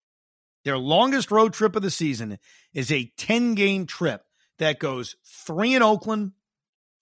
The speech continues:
three in L A, four in San Francisco, which doesn't make a lot of sense geography-wise. You're going from Oakland down to L A, <laughs> back up to San Francisco.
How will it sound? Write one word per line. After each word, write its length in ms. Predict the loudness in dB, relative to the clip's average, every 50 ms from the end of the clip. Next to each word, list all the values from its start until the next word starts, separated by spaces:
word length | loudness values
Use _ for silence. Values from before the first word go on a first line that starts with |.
| -20 -20 -14 -12
three 280 | -6 -2 0 2 2 4
in 100 | 6 6
L 220 | 6 6 6 6
A, 420 | 6 4 4 0 -2 -4 -8 -12 _ _ _ _ _ _ _ _ _ -10
four 340 | -2 0 2 4 4 2
in 60 | 2 0
San 300 | 0 0 2 2 0 0
Francisco, 640 | -2 -4 -4 -2 -4 -4 -4 -6 -8 -12 -16 _ _ _ _ _ _ _ _ _
which 160 | -14 -4 2
doesn't 260 | 4 6 6 6 6
make 160 | 4 6 6 6
a 60 | 6
lot 220 | 6 6 4 4
of 40 | 2
sense 300 | 0 0 0 0 0 -2
geography-wise. 1080 | -6 -2 0 2 4 4 2 0 -4 -10 -12 -12 -12 -10 -10 -12 -10 -10 -12 -12 -14 -16 _ _ _ _ _
You're 140 | -6 -4 -2
going 220 | -2 -2 -4 -6
from 200 | -8 -10 -12 -10 0 2
Oakland 480 | 4 4 4 2 0 0 0 0 2
down 220 | 2 2 0 0 -2
to 140 | -6 -6
L 200 | -8 -8 -6 -4
A, 240 | -4 -2 -2 -2 -2
<laughs> 20 | -4
back 320 | -6 -8 -10 -12 _ -10
up 160 | -10 -10 -8 -8
to 100 | -8 -8
San 280 | -6 -6 -4 -4 -4 -6
Francisco. 680 | -8 -12 -12 -10 -8 -8 -8 -8 -6 -6 -6 -6 -8